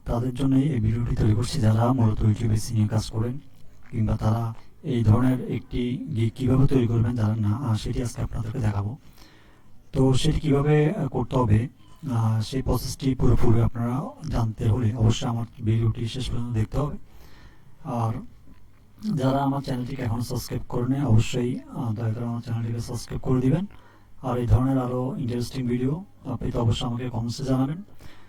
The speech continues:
তো চলুন, আমি এই ভিডিওটি শুরু করার জন্য সরাসরি Canva হোম পেজে চলে যাব, কারণ আজকে আমি আপনাদেরকে Canva দিয়ে দেখাবো।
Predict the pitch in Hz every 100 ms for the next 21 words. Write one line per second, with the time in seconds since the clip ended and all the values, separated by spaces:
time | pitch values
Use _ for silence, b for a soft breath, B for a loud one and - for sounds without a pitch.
0 | B - 160 165 156 143 147 143 131 131
1 | 135 - 139 139 131 127 127 127 127 123
2 | 123 123 117 113 113 107 117 110 113 -
3 | 107 107 95 107 113 113 120 113 120 113
4 | 123 120 117 117 131 113 110 117 110 113
5 | 110 104 101 107